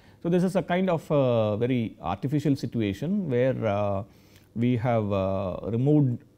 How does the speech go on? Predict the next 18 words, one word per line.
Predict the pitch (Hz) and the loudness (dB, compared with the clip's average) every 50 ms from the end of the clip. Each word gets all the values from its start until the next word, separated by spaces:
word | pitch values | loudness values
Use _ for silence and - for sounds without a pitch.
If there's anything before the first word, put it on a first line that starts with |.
| _ _ - | _ _ -8
the | 123 120 117 110 110 107 101 | -4 -4 -2 -2 -2 -2 -2
effect | 98 - 131 113 - - | -2 -2 -4 -6 -4 -2
of | 120 110 98 - | -2 -2 -2 -4
the | - 110 | -4 -4
mass | 104 98 107 113 120 - | -2 -2 -2 -2 -2 -2
of | 135 113 - | -4 -4 -4
the | 107 95 | -4 -6
powder, | - - 101 123 151 165 135 107 - - - | -4 0 0 2 2 2 0 0 -2 -8 -8
which | 127 120 - - | -8 -8 -8 -6
probably | - 113 117 120 123 127 131 127 127 | -2 0 0 0 2 2 0 0 0
is | 117 110 110 - - | 0 -2 -4 -8 -10
having | 110 113 104 107 117 123 123 113 | -8 -6 -4 -2 -2 -2 -2 -2
an | 107 107 113 127 110 98 | -2 -2 -4 -4 -6 -6
important | 76 104 110 101 - 123 120 120 117 - 127 117 113 113 - | -4 -2 -2 -2 0 0 0 0 -2 -2 -4 -4 -4 -4 -8
say | - - - 123 127 127 117 | -10 -4 -2 -2 0 0 0
in | 110 107 98 87 | 0 -2 -2 -2
the | 104 151 190 - - - | -2 -4 -6 -8 -10 -10
process. | - - 78 - - 60 - - - - | -8 -8 -8 -8 -10 -14 -14 -14 -18 -20